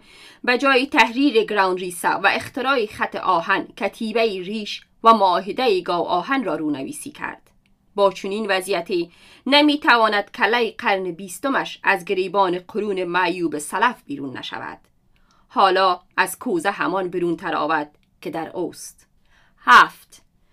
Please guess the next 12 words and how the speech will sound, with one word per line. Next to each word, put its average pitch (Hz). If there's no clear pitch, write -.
سرمنشأ 277
روشنفکری 208
افغانستان. 196
اگر 349
روشنفکر 226
کسی 370
باشد 262
که 233
تاریکی‌ها 220
را 233
روشن 165
می‌سازد، 147